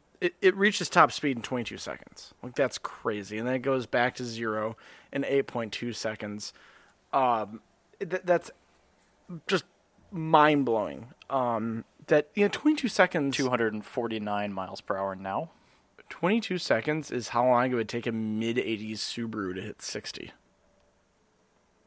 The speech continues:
Speaker 1: Like, that's, like, very, very, very quick. By the way, it just went back down to zero.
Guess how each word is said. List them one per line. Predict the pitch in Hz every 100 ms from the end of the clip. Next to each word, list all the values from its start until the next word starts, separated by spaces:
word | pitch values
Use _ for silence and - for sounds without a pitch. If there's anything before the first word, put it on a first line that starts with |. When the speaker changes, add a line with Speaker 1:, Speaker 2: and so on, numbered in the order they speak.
| _ _ _ _ _ -
Speaker 1:
Like, | 113 101 -
that's, | 117 123 - -
like, | 127 107 -
very, | 113 107 110 104
very, | 101 95
very | 95 92
quick. | 90 - 101 - - - _
By | - 139
the |
way, | 127 110 - - -
it | 151 147
just | 135 135 135
went | 110
back | 113 107
down | 110 104
to |
zero. | 101 90 80 92